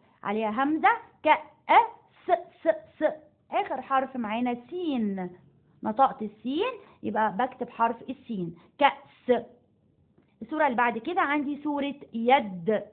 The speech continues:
يد، يد تبدأ بحرف الياء، ياء في إيه؟ في أول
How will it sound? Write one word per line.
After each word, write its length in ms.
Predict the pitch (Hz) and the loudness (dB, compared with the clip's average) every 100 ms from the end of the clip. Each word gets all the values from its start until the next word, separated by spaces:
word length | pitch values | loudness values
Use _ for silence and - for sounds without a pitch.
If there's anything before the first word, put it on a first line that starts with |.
| _ _ - | _ _ -14
يد، 720 | 202 233 285 202 175 180 202 - _ _ _ _ _ _ _ | 0 2 2 0 -6 -4 -4 -6 _ _ _ _ _ _ _
يد 380 | 254 330 320 370 | 0 0 0 -4
تبدأ 260 | 320 254 285 | -6 -2 -2
بحرف 460 | 226 277 277 269 | -2 0 -2 -2
الياء، 680 | 208 247 254 294 311 247 - - - _ _ - | -6 -4 0 4 4 4 -4 -16 -20 _ _ 0
ياء 400 | 269 427 453 - | 4 6 4 0
في 140 | 269 226 | -6 -4
إيه؟ 400 | 220 254 262 - | -4 -4 -6 -8
في 80 | 202 | -2
أول 460 | 226 254 277 320 | 0 0 -2 -4